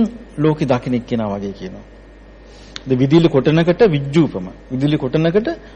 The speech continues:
ලෝකෙ දකින්න එක්කෙනා වගේ කියනවා. මේක පටලව ගන්නවා භාවනා කරනකොට විදුලිල කොටනවා වගේ නිවන අවබෝධ වෙනවා කියලා. මේ උපමාව පටලව ගන්න. ඉතින් එහෙනම් රහතන් වහන්සේ ඩයමන්ඩ් වෙනවා නේද? ඉතින් එහෙනම් වජිර උපම කිව්වම නේද? <laughs> ඒ උපමාව කියන එක හරියට තේරුම් ගන්න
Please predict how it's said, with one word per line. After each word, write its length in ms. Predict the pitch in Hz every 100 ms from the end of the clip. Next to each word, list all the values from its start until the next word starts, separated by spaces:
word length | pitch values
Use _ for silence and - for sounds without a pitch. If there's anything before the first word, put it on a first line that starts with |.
| -
ලෝකෙ 300 | 147 147 147
දකින්න 280 | 127 117 123
එක්කෙනා 320 | - 107 101
වගේ 200 | 98 98
කියනවා. 300 | 101 95 101 - - - - -
මේක 320 | 160 175 247 277
පටලව 420 | 254 214 190 160
ගන්නවා 300 | 135 151 254
භාවනා 420 | 240 180 170 180 175
කරනකොට 300 | 196 226 220
විදුලිල 380 | 180 214 208 208
කොටනවා 340 | 196 190 220
වගේ 100 | 226
නිවන 240 | 190 180
අවබෝධ 300 | 165 120 107
වෙනවා 240 | 101 92 98
කියලා. 280 | 95 - - - - - - - - -
මේ 200 | - 185
උපමාව 360 | 202 156 226 254
පටලව 280 | 220 175 139
ගන්න. 100 | 127
ඉතින් 200 | 131 139
එහෙනම් 260 | 139 156 127 - - - -
රහතන් 360 | 127 123 135 143
වහන්සේ 360 | 143 143 151
ඩයමන්ඩ් 380 | 123 120 139 147
වෙනවා 240 | 123 113 110
නේද? 160 | 110
ඉතින් 220 | 104 107
එහෙනම් 240 | 123 127 107
වජිර 260 | 117 131 131
උපම 180 | 117 110
කිව්වම 260 | 113 123
නේද? 220 | 202 180 104 - - -
<laughs> 360 | 131 - 135 -
ඒ 80 | 147
උපමාව 380 | 143 196 226 226
කියන 260 | 220 233
එක 100 | 226 220
හරියට 340 | 165 180 208
තේරුම් 340 | 185 160 190 214
ගන්න 380 | 208 208 277